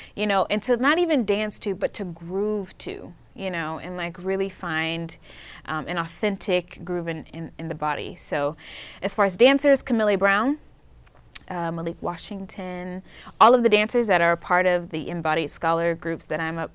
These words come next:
uh, that I'm a part of. Uh, we have an I G group where we just filter in information, opportunities, um, and, you know, we just sort of, like, uh,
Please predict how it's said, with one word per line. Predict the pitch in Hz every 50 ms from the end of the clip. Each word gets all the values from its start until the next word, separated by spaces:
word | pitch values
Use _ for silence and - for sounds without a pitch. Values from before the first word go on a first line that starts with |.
| - -
uh, | - 160 165 - -
that | 180 170 160
I'm | 160 165
a | 156 -
part | - - 175 180 190
of. | 202 214 214 220 226 262
Uh, | 233 - - 160 156 156 151
we | 156 165
have | 165 175 165 165 160 156 156 160 - - - - - - - -
an | - 165 -
I | - 175 185
G | 185 202 202 185
group | - 196 202 214 214 - - -
where | 170 160 170 165
we | 165 170 175 175 175 175 170
just | - 196 196 - - -
filter | - 214 208 - - 208
in | 190 170
information, | - 175 165 196 190 208 214 220 214 - - 208 202 202 202 202 202 196 190 185 - - - -
opportunities, | 175 185 - 208 - - 214 214 202 196 202 202 202 202 202 190 180 - - - -
um, | - - 165 160 160 156 151 156 151 151 160 160 - - - - - - - - - - -
and, | - 156 165 165 170 - 175
you | 214
know, | 190 165
we | 160 170
just | 170 180 170 -
sort | 190 165 175
of, | 170 147
like, | 151 147 139 - - - - - - - -
uh, | - - 90 87 - - -